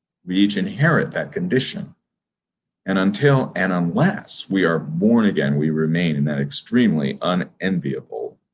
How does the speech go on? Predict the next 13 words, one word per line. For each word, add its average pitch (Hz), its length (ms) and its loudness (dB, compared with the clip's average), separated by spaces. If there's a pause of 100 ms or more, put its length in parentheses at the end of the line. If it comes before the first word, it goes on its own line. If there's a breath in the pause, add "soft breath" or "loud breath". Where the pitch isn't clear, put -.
(140)
position. 78 500 -6 (1000)
We 151 120 6
cannot 160 340 4
even 147 200 4
see 180 380 4
our 98 140 4
most 113 480 2
desperate 180 520 0
need, 82 240 -8
which 98 160 -2
is 92 180 -4
to - 80 -4
be 87 400 0